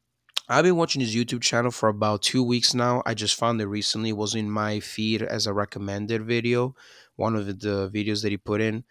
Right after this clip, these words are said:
And, oh my God, like, he literally, like, showed and literally explained how these things work. And it's insane. Like, it's insane the amount of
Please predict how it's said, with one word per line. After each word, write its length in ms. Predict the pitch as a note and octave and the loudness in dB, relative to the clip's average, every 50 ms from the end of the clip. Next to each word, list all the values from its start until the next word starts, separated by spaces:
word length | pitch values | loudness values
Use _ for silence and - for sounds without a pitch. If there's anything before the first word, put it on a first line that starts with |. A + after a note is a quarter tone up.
| _ - _ _ _ _ _ _ _ _ _ _ _ _ _ _ - | _ -20 _ _ _ _ _ _ _ _ _ _ _ _ _ _ 2
And, 580 | B2+ B2+ B2+ B2+ B2+ B2+ B2 B2 B2 A#2 C3 - _ _ _ _ _ _ _ _ _ _ _ _ _ _ _ _ _ _ _ _ _ _ _ _ _ _ _ _ | 4 4 6 6 6 4 4 2 0 -2 -6 -12 _ _ _ _ _ _ _ _ _ _ _ _ _ _ _ _ _ _ _ _ _ _ _ _ _ _ _ _
oh 140 | - A#2 C3 | 4 4 6
my 180 | C#3 C3 A#2+ A#2 | 6 4 4 4
God, 220 | B2 B2 A#2 G2+ | 4 4 2 2
like, 300 | G2 G#2+ G#2+ - - - _ _ _ _ _ _ _ _ _ | 2 0 -2 -4 -6 -12 _ _ _ _ _ _ _ _ _
he 300 | - - - C3 C#3+ D3 | -10 -2 2 4 6 6
literally, 580 | C3+ B2+ B2 B2 B2 B2+ B2+ B2+ C3 C3+ C3+ B2+ | 6 6 6 8 8 8 6 6 4 2 2 2
like, 460 | A#2+ A#2 A2 G#2 G2 - - - - _ _ _ _ _ _ _ _ _ _ - | 2 0 0 0 -2 -4 -8 -16 -20 _ _ _ _ _ _ _ _ _ _ 2
showed 760 | - - - - - C3+ B2 A#2+ A#2+ B2 B2+ C3 C3 B2 - - | 6 10 10 10 10 8 8 8 8 10 10 10 8 8 4 2
and 580 | A2+ A2+ A2+ A2+ A2 G#2 G#2+ G#2 G2+ G2+ F#2 - _ _ | 0 0 0 0 0 0 -2 -2 -4 -6 -8 -10 _ _
literally 340 | - G#2+ G#2+ A2+ A#2 A#2+ A#2+ | -6 -2 0 2 2 2 4
explained 480 | A2+ - - - - - A2 A2 A2+ A#2 | 4 4 2 2 2 -2 -4 -2 0 0
how 120 | A#2 A#2+ | 0 0
these 260 | G#2+ A2+ G#2+ - - | 0 0 2 2 2
things 300 | - G#2+ A2 A2+ A2 G2+ | 2 0 0 -2 -2 -4
work. 480 | G2 F#2 G2 G2+ G2+ G#2 G#2+ - - - _ _ _ _ _ _ _ _ _ _ _ _ | -6 -6 -6 -4 -2 -4 -4 -6 -12 -20 _ _ _ _ _ _ _ _ _ _ _ _
And 200 | G#2 A#2 A#2+ A#2+ | -6 -4 -2 -2
it's 200 | A#2 A#2 - - | -2 -2 0 0
insane. 600 | B2+ A#2+ A2 - - - A#2+ A#2 A2 G#2+ F#2+ F#2+ | 0 0 0 0 0 2 2 2 0 0 0 -2
Like, 280 | G2+ G#2 G2+ - - _ _ _ _ _ _ _ _ _ | -2 -4 -4 -6 -12 _ _ _ _ _ _ _ _ _
it's 260 | A2+ A#2+ - - - B2 | 0 0 2 4 4 4
insane 840 | B2+ C3 B2+ - - - B2 A#2+ B2 A#2+ A#2+ A#2+ A#2 A2+ A#2 - - - | 4 4 4 6 6 6 4 4 2 2 2 2 0 -2 -2 -6 -8 -12
the 180 | B2 A2+ A2+ A2 | -10 -6 -2 -2
amount 600 | A2 A2 G#2+ G#2+ G#2+ G#2+ G#2 G#2 G#2+ A2 A2+ A#2 | 0 0 0 0 0 2 2 4 4 2 2 2
of 400 | A2+ A2+ A2 A2 A2 - - - | 0 0 0 -2 -4 -8 -14 -16